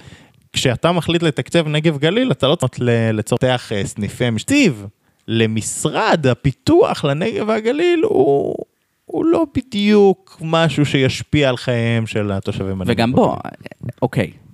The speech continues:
Speaker 2: סתם אני שואל, לאן התקציב הזה ילך, אנחנו יודעים?
Speaker 1: הופעות בנגב
Speaker 2: אה,
Speaker 1: ובגליל.
Speaker 2: אני, אני, אפילו
Speaker 1: כן.
Speaker 2: את זה לא מצליחים לתווך לציבור. זאת אומרת, אני אתן לך דוגמה למשהו מעניין שצה"ל, נגיד, עושה. צה"ל, כל פעם שיש לו איזה בעיה תקציבית,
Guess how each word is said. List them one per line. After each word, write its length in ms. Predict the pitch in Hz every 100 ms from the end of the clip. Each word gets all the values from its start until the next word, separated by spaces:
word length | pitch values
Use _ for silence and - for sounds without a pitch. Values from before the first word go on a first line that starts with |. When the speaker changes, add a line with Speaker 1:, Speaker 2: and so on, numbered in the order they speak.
| -
Speaker 2:
סתם 300 | - 160 165
אני 100 | 160
שואל, 340 | 131 101 92 87 _ _ _ _ _ -
לאן 240 | 120 143
התקציב 380 | 170 - - 107
הזה 160 | 104 98
ילך, 280 | 92 92 92
אנחנו 200 | 85 95
יודעים? 300 | 98 143 190 - _ - - - -
Speaker 1:
הופעות 880 | - - 175 - 110 92 110 -
בנגב 380 | 185 170 151 143
Speaker 2:
אה, 120 | 180
Speaker 1:
ובגליל. 540 | 123 139 143 135 135 127
Speaker 2:
אני, 280 | 120 160 -
אני, 100 | - -
אפילו 380 | 160 139 254 277
Speaker 1:
כן. 60 |
Speaker 2:
את 120 | 196 143
זה 360 | 175 262 254 -
לא 140 | 202
מצליחים 300 | 220 - 214
לתווך 360 | 214 180 165 185
לציבור. 440 | 180 151 151 135
זאת 100 | -
אומרת, 300 | 120 120 - - - -
אני 120 | 156
אתן 140 | - -
לך 100 | 196
דוגמה 280 | 156 156
למשהו 300 | 160 147 143
מעניין 300 | 147 120 131
שצה"ל, 440 | 135 120 - 120 107
נגיד, 260 | 98 92 87
עושה. 200 | - - - - _ -
צה"ל, 300 | 269 262 254 -
כל 180 | - 311 320
פעם 220 | 185 156
שיש 420 | 147 147 151 -
לו 160 | 147 127
איזה 140 | 117
בעיה 200 | 113 127
תקציבית, 640 | - - 107 117 208 -